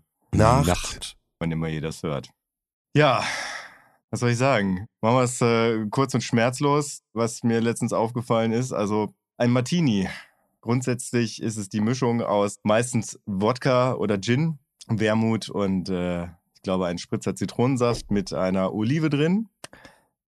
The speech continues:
Speaker 3: Äh, Kredenz in einem, äh, Martini-Glas, was auch, äh, quasi der Grund ist, warum jetzt ein Appletini oder ein Espresso-Martini auch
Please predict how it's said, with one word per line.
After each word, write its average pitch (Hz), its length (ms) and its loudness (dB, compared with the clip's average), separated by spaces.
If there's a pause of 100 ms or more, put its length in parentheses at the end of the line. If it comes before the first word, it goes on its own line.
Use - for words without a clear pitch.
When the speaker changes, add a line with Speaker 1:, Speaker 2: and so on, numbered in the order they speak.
Speaker 3:
Äh, 107 540 2
Kredenz 113 440 -2
in 117 100 0
einem, 104 300 2
äh, 98 640 0
Martini-Glas, 120 920 0
was 113 160 -2
auch, - 380 -2
äh, 85 300 -4
quasi 104 400 -2
der 98 100 0
Grund 107 280 0
ist, 104 120 -4
warum 104 260 -2
jetzt 101 140 -2
ein 95 140 0
Appletini 113 540 -2
oder 98 200 2
ein 95 100 0
Espresso-Martini 107 920 -2
auch 110 360 -2